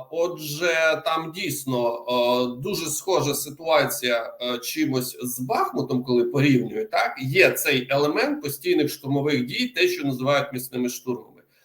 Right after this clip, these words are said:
Але на відміну від Бахмуту, за цими м'ясними штурмами завжди йде механізована колона, завжди використовується механізований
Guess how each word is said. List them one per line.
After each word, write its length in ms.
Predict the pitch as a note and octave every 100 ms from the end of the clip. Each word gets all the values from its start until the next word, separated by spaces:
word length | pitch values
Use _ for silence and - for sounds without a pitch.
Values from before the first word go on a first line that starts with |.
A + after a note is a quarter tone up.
| _ _
Але 280 | C#3+ E3+ G#3+
на 220 | D#3+ F3
відміну 540 | D3 D3+ D#3 F3+ B2
від 240 | A#2+ A2 -
Бахмуту, 680 | F3+ A#3+ - C3 - - - - _
за 340 | C#3 C#3+ G3+ D#3
цими 460 | C#3+ E3+ E3 C#3
м'ясними 460 | B2 C3 - C3+ C3+
штурмами 460 | C3+ F3 A#3+ B3+ C#3+
завжди 520 | C3 E3 C3+ C3+ F3+
йде 360 | G#3+ C3+ D3+
механізована 760 | E3+ - C3+ B2+ B2 C3+ B2+ B2
колона, 460 | - A2+ G#2+ G#2 B2+
завжди 320 | C#3+ C3+ A3
використовується 720 | A3 D#3 C#3+ D#3+ D#3 C#3+ C#3
механізований 840 | B2+ C3 B2 C3 D3 C3+ C3 B2+